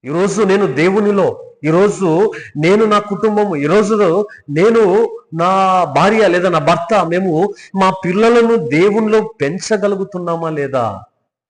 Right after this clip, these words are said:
వాళ్ళు పెద్దవాళ్ళు అయిన తర్వాత ఎందుకు నీకు ఎదురు తిరుగుతారు? నువ్వు దేవునిలో పెంచితే వాళ్ళు పెద్దలు అయిన తర్వాత, పెద్దగా అయిన తర్వాత ఎందుకు నిన్ను గాయపరిచే విధంగా మాట్లాడతారు? ఎందుకు నిన్ను దూరం పెట్టే ప్రయత్నం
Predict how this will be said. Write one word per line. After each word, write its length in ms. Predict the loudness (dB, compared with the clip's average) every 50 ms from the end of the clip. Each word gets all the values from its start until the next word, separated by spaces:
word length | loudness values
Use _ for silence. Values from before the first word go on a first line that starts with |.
| _ _ _ _ _ _ _ _ _ _ _
వాళ్ళు 180 | -20 -18 -18 -18
పెద్దవాళ్ళు 640 | -14 -14 -14 -12 -6 -6 -4 -2 -2 -2 -2 -2
అయిన 160 | -4 -6 -8
తర్వాత 640 | -10 -10 -8 -8 -6 -6 -8 -10 -10 -14 -14 -14 -18 -20 _ _ _ _ _ _
ఎందుకు 280 | -20 -16 -16 -12 -10 -8
నీకు 200 | -8 -6 -6 -6
ఎదురు 180 | -4 -4 -4
తిరుగుతారు? 480 | -4 -4 -4 -4 -4 -4 -4 -4 -4 -4
నువ్వు 200 | -6 -6 -8 -6
దేవునిలో 360 | -6 -6 -6 -6 -6 -6 -8
పెంచితే 600 | -6 -6 -8 -8 -8 -10 -8 -8 -8 -8 -10 -20 _ _ _ _ _ _ _
వాళ్ళు 160 | 0 0 0 2
పెద్దలు 340 | 0 -4 -2 0 2 2
అయిన 160 | 2 2 0 -2
తర్వాత, 540 | -2 -2 0 0 0 0 -2 -4 -2 -2
పెద్దగా 300 | -8 -6 -2 -2 0 2
అయిన 300 | 2 0 0 0 0 -2
తర్వాత 600 | -2 0 0 0 2 2 2 2 2 2 2 2 0 -2 -8 -16 -12 _ -4
ఎందుకు 280 | -4 -2 -2 -2 -2
నిన్ను 200 | 0 0 0 0
గాయపరిచే 680 | -2 0 0 0 0 0 0 0 -4 -4 -4 -4 -6 -6
విధంగా 300 | -4 -2 -2 -2 -2 -2
మాట్లాడతారు? 680 | -2 -2 -2 0 0 -2 -2 0 0 0 0 0 -2 -4 -10 -20 _ _ _ _ _
ఎందుకు 280 | -6 -4 -4 -4 -2 -2
నిన్ను 580 | -2 0 0 0 2 2 2 2 2 0 0 -2 -8 -14 -10
దూరం 340 | -4 0 2 4 4 2
పెట్టే 260 | 2 0 -2 0 0 -2
ప్రయత్నం 480 | 0 2 0 0 2 0 -2 -2 -2